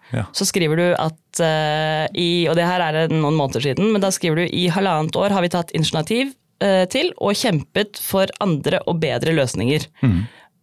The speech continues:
Speaker 2: Hva slags løsninger er det dere har kjempet for? Hva slags alternativer er det du tenker at ville vært bedre?
Speaker 1: Ja, det aller viktigste for oss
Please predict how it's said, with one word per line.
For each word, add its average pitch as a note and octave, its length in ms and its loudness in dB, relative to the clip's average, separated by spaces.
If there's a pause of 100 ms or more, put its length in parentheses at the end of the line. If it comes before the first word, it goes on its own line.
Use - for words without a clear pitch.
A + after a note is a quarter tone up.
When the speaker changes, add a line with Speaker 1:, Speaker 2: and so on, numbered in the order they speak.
(120)
Speaker 2:
Hva F3+ 200 0
slags - 380 -2
løsninger D#3 720 0 (340)
er C#3+ 260 -2
det D3+ 80 -4
dere D3 180 2
har D3 100 2
kjempet C#3+ 300 -2
for? E3+ 140 0
Hva D#3+ 140 0
slags D#3 220 -2
alternativer C#3+ 600 -2
er C3+ 100 -2
det C3+ 100 -2
du C3 100 -2
tenker B2+ 500 -4
at C3+ 100 -4
ville C3+ 160 -2
vært C3+ 140 -6
bedre? B2 360 -4 (920)
Speaker 1:
Ja, C3+ 80 2
det E3 160 0
aller B2 240 2
viktigste G3 400 -4
for E3 140 2
oss A3 160 -2